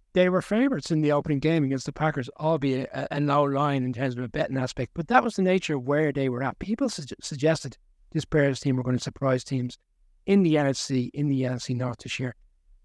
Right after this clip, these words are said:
And I can understand the frustration of many Bears fans around, around Moore, because from the plays in which we have seen in week one, and even slightly, not as probably big and dynamic as we saw in week one compared to week two, but when he gets the ball, he is explosive.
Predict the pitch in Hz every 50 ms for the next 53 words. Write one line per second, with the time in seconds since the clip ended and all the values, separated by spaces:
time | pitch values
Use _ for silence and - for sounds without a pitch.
0 | _ - _ - 175 185 180 - 190 190 208 226 208 - - 196 196 185 170 -
1 | - 147 - - 165 170 165 - - 147 135 120 _ 147 151 151 147 143 131 143
2 | 143 143 139 - - 139 139 135 127 131 139 131 131 127 120 - _ _ _ _
3 | _ _ _ _ _ _ 139 139 139 139 131 131 135 131 123 120 113 - 147 -
4 | 165 156 135 - - _ _ _ _ _ _ _ _ _ - 160 156 151 147 -
5 | 156 170 175 175 165 151 147 143 139 - - 151 135 117 247 147 139 - - 147
6 | 135 131 127 120 123 120 127 127 - _ 135 139 127 127 - 156 165 175 165 151
7 | 143 - - - - - - 156 147 143 123 123 120 _ _ _ _ _ _ _
8 | 185 185 190 175 156 147 - - 165 143 143 131 123 _ _ _ _ _ _ _
9 | _ _ _ _ _ _ _ _ _ _ - 160 160 170 175 170 151 151 147 143
10 | 143 143 151 160 151 139 - 147 131 - - 147 143 139 139 139 135 - 135 135
11 | 135 - - 151 131 - - 151 - - 139 131 _ - - 143 139 123 113 120
12 | - - _ _ _ _ _ _ 139 165 175 196 190 165 165 - - - - 147
13 | 143 143 127 123 127 131 131 120 120 117 - - 135 131 127 - - -